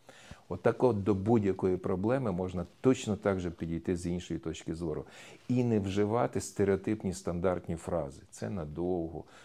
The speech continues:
невідомо як буде». Да, зміщення, а, контролю, зміщення погляд на ситуацію з іншої точки зору і дуже важливий момент. Знайди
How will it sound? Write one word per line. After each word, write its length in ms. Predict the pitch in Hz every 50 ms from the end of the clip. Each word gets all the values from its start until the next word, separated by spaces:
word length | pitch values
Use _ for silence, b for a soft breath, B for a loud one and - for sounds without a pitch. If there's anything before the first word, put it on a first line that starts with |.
| B B -
невідомо 500 | 87 82 82 85 82 98 104 104 98 85
як 280 | 85 87 78 73 80 80
буде». 540 | 80 82 92 92 95 98 95 85 80 78 71 - B B B B B B - -
Да, 280 | 95 131 151 147 113
зміщення, 800 | 92 104 117 131 139 131 - - 127 123 120 117 110 110 104 95 B B B B B
а, 320 | - 113 98 95 95 95 95 -
контролю, 720 | - 113 107 104 104 - 131 135 139 143 139 131 117 101 95
зміщення 600 | 90 92 95 104 107 107 - - 107 104 95 90
погляд 480 | - - 117 117 110 101 98 98 90 -
на 80 | 98 90
ситуацію 680 | - - 95 - 104 98 95 98 92 - - 95 90
з 80 | 90 104
іншої 340 | 101 95 90 - 101 92
точки 400 | 90 95 90 87 - - - 92
зору 440 | 90 98 113 120 120 117 107 90 82 - - -
і 180 | 95 98 95
дуже 340 | 90 87 101 98 95 98 104
важливий 440 | 87 92 92 87 101 95 92 92 90
момент. 400 | 92 87 82 82 80 76 73 73
Знайди 540 | - 95 90 90 90 90 107 120 127 120